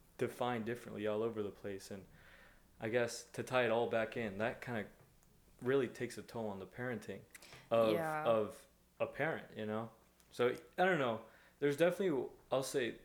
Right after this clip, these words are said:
Speaker 1: there's a massive, massive culture shock when it comes to, like, a parent going from being raised in a country where,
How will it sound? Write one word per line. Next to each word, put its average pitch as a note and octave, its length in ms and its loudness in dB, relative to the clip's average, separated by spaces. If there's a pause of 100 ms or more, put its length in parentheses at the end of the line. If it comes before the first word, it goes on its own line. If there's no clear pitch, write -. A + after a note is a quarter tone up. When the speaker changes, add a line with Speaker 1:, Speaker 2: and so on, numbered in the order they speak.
Speaker 1:
there's B2 240 0
a B2+ 120 -4 (180)
massive, C#3+ 500 -4
massive A2+ 380 -6
culture A2 320 -8
shock - 420 -12 (600)
when B2 160 -2
it A#2+ 100 -6
comes B2+ 280 -2
to, A#2+ 100 -4
like, G#2+ 200 -2
a - 60 0
parent A2 380 -6
going A2 320 -4
from G2+ 240 -6
being G#2+ 280 -4
raised G#2+ 380 -2
in A2 100 -6
a G2+ 160 -4 (140)
country A#2 380 -6
where, G#2+ 380 -2